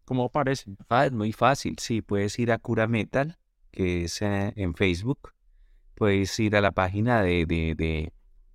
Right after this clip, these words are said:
Speaker 2: de, de Cura en, en, en, en, eh, en YouTube. Y se pueden comunicar con Carlos Hoyos, que es, eh, la persona que maneja todo,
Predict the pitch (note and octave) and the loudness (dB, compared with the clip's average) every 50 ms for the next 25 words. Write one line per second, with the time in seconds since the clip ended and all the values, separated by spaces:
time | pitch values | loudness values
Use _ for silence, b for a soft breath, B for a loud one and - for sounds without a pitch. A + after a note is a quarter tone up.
0 | _ _ - F2+ F2+ F2 F2 E2+ C#2+ - A2+ F#2 F2 D#2+ - - G#2 G2 F#2 F2+ | _ _ -4 -2 -2 -2 -2 -2 -2 0 0 0 0 -2 -4 -2 -2 0 2 2
1 | F#2+ G2+ G#2+ G#2+ G#2 G2 G2 - F#2+ F2 E2 D#2+ - - E2+ D#2+ D#2+ E2 E2 E2 | 4 4 4 2 0 -2 -4 -4 -4 -2 -2 -4 -4 -4 -6 -6 -6 -6 -10 -12
2 | - _ _ _ _ _ _ _ _ _ _ _ _ _ _ _ - G#2 F2+ F2 | -14 _ _ _ _ _ _ _ _ _ _ _ _ _ _ _ -8 -6 -4 -2
3 | F2 F2 E2+ E2 E2+ E2 E2 D#2+ D#2+ D#2+ - - _ _ _ _ _ _ _ _ | -2 -2 -2 -2 -2 0 0 0 0 -2 -4 -8 _ _ _ _ _ _ _ _
4 | _ _ _ _ _ _ _ _ F#2+ F2+ F2+ F2+ G2 F#2+ F#2+ - A2+ G2+ A2+ A#2 | _ _ _ _ _ _ _ _ -2 0 0 0 0 0 0 2 2 2 2 0
5 | - _ - _ _ - - _ _ _ _ _ - D3+ D#3 E3 - - D#3 - | -4 _ -20 _ _ -20 -20 _ _ _ _ _ -4 -4 -2 -2 -2 -4 -4 -2
6 | - A#2 A#2+ A#2 - B2+ A#2+ A2 G2 F2 - G2 - - - A2 G#2+ G#2 - - | 0 0 0 0 0 -2 0 0 0 0 0 -2 -2 -2 -4 -6 -6 -6 -2 0
7 | A2 G#2+ G2+ G#2+ A2 A2+ - - A#2 G#2 G2+ F#2+ G2+ A2+ B2 - - - A2+ G2+ | 0 0 0 0 -2 -2 -2 0 0 0 0 0 -2 -4 -6 -8 -8 -4 -2 -2
8 | F#2+ F#2 F2+ - - - _ _ _ - _ _ _ - - A2+ A2 A2+ A2 A2 | -2 -2 -4 -8 -12 -18 _ _ _ -20 _ _ _ -8 -2 0 0 2 2 0
9 | - - G#2+ F#2 - G2+ F#2+ F#2+ F#2+ - A#2 G#2+ G2 G2 F#2 F2+ F2 F2+ G2 G2+ | 0 0 -4 -2 -2 -2 -2 -2 -2 0 0 0 2 2 2 0 0 0 -2 -2
10 | G2 - A2+ G#2 G2+ G2+ G#2 A#2 A#2+ B2+ | -2 0 0 2 2 2 0 0 -2 -6